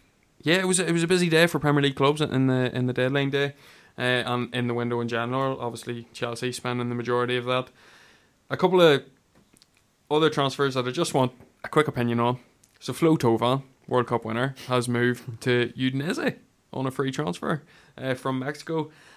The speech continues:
And then Thorgan Hazard and Van Aanholt have both went to P S V. Obviously, P S V have lost Madueke and Gakpo. Are they good replacements? Obviously, Van Aanholt's not an attacker so much as he is a, a, an attacking fullback.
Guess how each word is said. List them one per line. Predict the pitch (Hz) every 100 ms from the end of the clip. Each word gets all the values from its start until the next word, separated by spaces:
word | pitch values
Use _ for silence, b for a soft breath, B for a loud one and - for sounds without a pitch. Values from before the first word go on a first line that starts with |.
| B
And | 123
then | 127 127 127 123 _
Thorgan | - 165 160 156
Hazard | 117 113 120 120 120
and | 117
Van | 110
Aanholt | 110 113 120 120
have | 120 117
both | 117 113
went | 120 113
to |
P | - 123 120
S | 117 -
V. | 107 110 131 B B B B 127
Obviously, | 127 131
P | 139 135
S | 123
V | 117
have | 117 113
lost | 113 117 - - - b b b b -
Madueke | 120 117 104 107 120 117
and | 117 117 113
Gakpo. | 104 107 - 135 131 - _ _ -
Are | 127 127 131
they | 131 131 127 - _
good | - 139 139
replacements? | 135 135 135 151
Obviously, | 120 - -
Van | - 113
Aanholt's | 95 101 98 - - - _
not | 110 87 - - 123
an | 98
attacker | - 120 127 135
so | 127 135
much | 131 127
as | - -
he | 92 92
is | 90
a, | 95 -
a, | - -
an | 120
attacking | 113 113 117
fullback. | 107 147 156 156 151